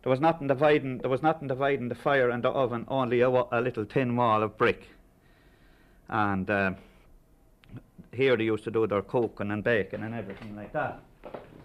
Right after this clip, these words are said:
Well, now there is another feature about, about these houses. There was always a small little stairs up into the attic, and up in the attic was all, always floored in every one of the, in every one of the Quaker houses in Ballytor.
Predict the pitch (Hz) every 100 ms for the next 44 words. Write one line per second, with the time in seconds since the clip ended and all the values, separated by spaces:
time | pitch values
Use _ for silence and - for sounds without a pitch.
0 | - - 139 165 180 - 185 180 170 165
1 | 165 156 170 160 - - 143 165 160 -
2 | 156 - 170 - 151 120 151 127 104 95
3 | 80 - - - - - - - - 143
4 | 151 196 233 214 190 175 180 180 185 175
5 | 165 165 151 - 165 151 120 104 - 165
6 | 165 165 156 151 143 147 123 98 76 -
7 | - _ - _ _ _ - 127 - 214
8 | 214 180 170 160 165 139 117 120 123 147
9 | 143 139 135 143 170 160 156 - 151 127
10 | 104 95 123 139 131 131 135 117 120 123
11 | 131 131 123 131 123 117 131 120 - 117
12 | 117 110 113 120 117 113 113 110 92